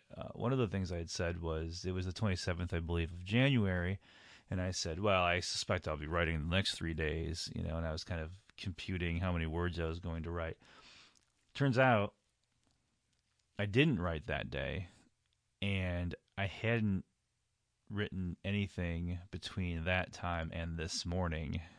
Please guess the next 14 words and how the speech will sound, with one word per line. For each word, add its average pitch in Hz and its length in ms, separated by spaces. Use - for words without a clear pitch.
uh, 80 400
which 87 220
is 82 100
almost 98 560
a 87 80
week. 87 580
I, 90 300
um, 85 540
uh, 92 140
I 92 80
had 92 180
a 80 60
big 90 260
setback. 82 520